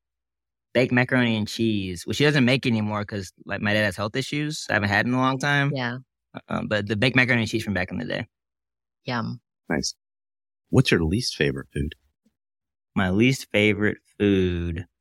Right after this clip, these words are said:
Speaker 1: I'm gonna go peas. I really don't like the texture and the, ugh, no, peas.
Speaker 3: Yeah, we're on the same page.
Speaker 2: Yeah.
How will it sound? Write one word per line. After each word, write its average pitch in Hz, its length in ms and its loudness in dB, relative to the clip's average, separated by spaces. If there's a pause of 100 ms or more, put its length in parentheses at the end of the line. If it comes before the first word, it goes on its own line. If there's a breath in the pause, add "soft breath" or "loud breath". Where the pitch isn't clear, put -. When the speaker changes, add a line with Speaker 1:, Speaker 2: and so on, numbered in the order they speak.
(640)
Speaker 1:
I'm 131 100 4
gonna 180 140 4
go 185 80 6
peas. 110 440 2
I 87 40 -2
really 120 160 2
don't 135 120 2
like 123 140 0
the 110 80 -4
texture 110 440 -4
and 90 360 -2 (500)
the, 85 280 0
ugh, - 120 -2
no, 73 220 0 (120)
peas. 90 360 0 (100)
Speaker 3:
Yeah, 135 140 4 (640)
we're 135 100 6
on 110 80 4
the 82 60 0
same - 180 -4
page. - 300 -10 (260)
Speaker 2:
Yeah. 135 240 0